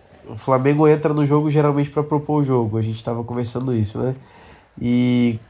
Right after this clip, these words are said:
quando acontece uma situação dessa, onde o outro time propõe o jogo e tá se achando, como que eu posso dizer assim, superior,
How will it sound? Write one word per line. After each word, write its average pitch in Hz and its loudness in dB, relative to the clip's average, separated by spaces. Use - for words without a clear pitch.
quando 135 -4
acontece 147 2
uma 143 2
situação 135 -2
dessa, 120 0
onde 117 -2
o 123 0
outro 135 2
time 135 -4
propõe 123 -2
o 117 -2
jogo 110 -2
e 117 -4
tá 131 6
se - -6
achando, 123 -2
como 117 -8
que 113 -6
eu 120 -2
posso 117 0
dizer 113 2
assim, 113 -4
superior, 147 2